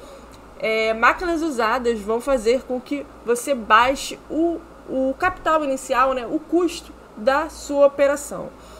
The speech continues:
A gente quitou o nosso negócio, né? A gente quitou ali o nosso investimento com essas máquinas. É, levamos quatorze meses pra quitar.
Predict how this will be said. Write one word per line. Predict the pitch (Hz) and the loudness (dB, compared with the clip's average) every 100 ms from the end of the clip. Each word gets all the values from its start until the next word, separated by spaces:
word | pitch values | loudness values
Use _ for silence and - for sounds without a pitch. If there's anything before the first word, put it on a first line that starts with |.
| - - - | -20 -14 -2
A | 190 | 0
gente | 202 285 - 311 - - - | 2 0 0 -6 -8 -8 -2
quitou | 370 - 285 349 - - | -2 4 4 4 -4 -10
o | 220 | -4
nosso | 233 226 233 - 226 208 202 196 190 | 2 2 0 -8 -8 -6 -4 -4 -4
negócio, | 180 165 208 294 262 | -4 -2 -2 -2 -4
né? | 220 | -4
A | 208 | -4
gente | 214 - | -6 -10
quitou | 269 247 240 262 | -14 -4 4 6
ali | 254 214 220 | 6 2 -2
o | |
nosso | 208 196 208 214 | 2 0 0 -6
investimento | 190 202 - 190 170 175 | -6 -6 -4 -4 -4 -6
com | 196 | -6
essas | 185 185 196 | -6 -6 -4
máquinas. | 214 196 190 180 190 - - - - - - - - | -2 -4 -8 -12 -12 -18 -20 -20 -20 -20 -20 -20 -6
É, | 220 233 226 220 220 220 | 0 2 2 2 0 2
levamos | 226 233 269 277 | 2 4 4 2
quatorze | 285 277 311 330 294 | -2 0 0 0 0
meses | 269 254 247 | 2 2 -2
pra | - 247 240 | -4 -2 -2
quitar. | - 247 208 | -4 -4 -4